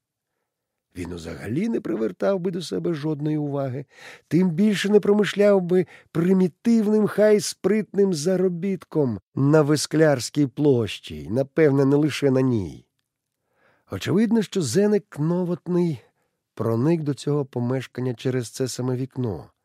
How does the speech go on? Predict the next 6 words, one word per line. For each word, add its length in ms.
з 100
якого 320
Клим 260
зараз 400
вивчає 480
двір. 480